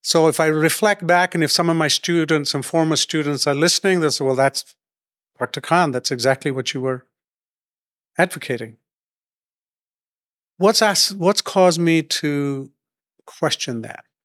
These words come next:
Do I have evidence to counter what you've just said?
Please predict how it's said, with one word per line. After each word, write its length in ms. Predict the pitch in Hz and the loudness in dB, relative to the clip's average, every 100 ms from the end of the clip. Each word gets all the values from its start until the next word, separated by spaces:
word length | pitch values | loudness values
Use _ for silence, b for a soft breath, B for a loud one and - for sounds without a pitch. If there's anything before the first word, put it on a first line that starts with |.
| _ _ _ _ _ _ - | _ _ _ _ _ _ 0
Do 140 | 147 | 2
I 120 | 156 | 4
have 180 | 160 151 | 2 2
evidence 560 | 151 185 220 226 - - | 2 2 0 0 -2 -4
to 100 | 160 | -8
counter 420 | - 165 180 208 | 0 0 2 0
what 260 | 180 - | 0 -2
you've 120 | 170 151 | -6 -4
just 260 | 160 - | -2 0
said? 360 | - 165 180 | 2 0 -2